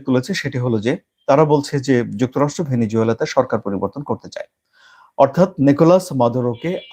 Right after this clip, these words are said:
আর তাদের দেশে শাসন ক্ষমতায় রাখতে চায় না। দুহাজার চব্বিশ সালে সে দেশে একটা নির্বাচন হয়েছে, নির্বাচনের ফলাফল বিতর্কিত, এমনকি সে দেশের যারা বিরোধী দল এবং রাজনীতিবিদ তারাও নির্বাচনটিকে বিতর্কিত বলছে, নির্বাচনের ফলাফল মেনে নিতে তাদের কষ্ট হচ্ছে।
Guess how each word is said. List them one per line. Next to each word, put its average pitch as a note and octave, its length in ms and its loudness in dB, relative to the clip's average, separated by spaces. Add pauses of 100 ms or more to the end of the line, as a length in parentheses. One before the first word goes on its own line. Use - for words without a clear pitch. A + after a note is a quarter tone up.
(120)
আর G2+ 100 -4 (160)
তাদের C#3+ 280 2
দেশে B2+ 240 -2
শাসন A#2+ 320 -6
ক্ষমতায় B2 400 -6
রাখতে G#2 200 -10
চায় - 240 -10
না। - 60 -20 (760)
দুহাজার F#3 340 6
চব্বিশ G3+ 240 4
সালে A3 180 2
সে F3 140 -2
দেশে D#3 220 0
একটা E3 140 -4
নির্বাচন C3 440 0
হয়েছে, C3 240 -4 (160)
নির্বাচনের C3+ 480 2
ফলাফল C3 340 2 (100)
বিতর্কিত, G#2+ 380 -6 (220)
এমনকি D3 320 0
সে - 180 -4
দেশের D#3+ 340 -2
যারা B2+ 200 6 (140)
বিরোধী B2+ 280 0
দল A#2 240 0
এবং A#2 100 -2 (100)
রাজনীতিবিদ A2 520 -4 (500)
তারাও D#3 260 6
নির্বাচনটিকে C3+ 720 -2
বিতর্কিত A#2 420 -8 (100)
বলছে, B2 240 -8
নির্বাচনের A2 480 -4
ফলাফল A#2 400 0
মেনে A2 220 0
নিতে A2+ 280 -4
তাদের A2 240 2
কষ্ট A#2 200 0 (100)
হচ্ছে। C#3 220 -4